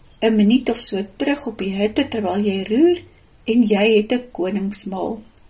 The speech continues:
Of so glo haar kinders in elk geval van kleins af al.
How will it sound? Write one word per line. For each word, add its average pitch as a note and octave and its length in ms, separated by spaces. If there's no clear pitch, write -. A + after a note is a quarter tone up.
Of G#3+ 140
so D4+ 300
glo G#3+ 340
haar G3+ 220
kinders A#3+ 380
in G#3 140
elk A3 340
geval - 400
van G3+ 340
kleins F#3 520
af G3 260
al. F#3+ 380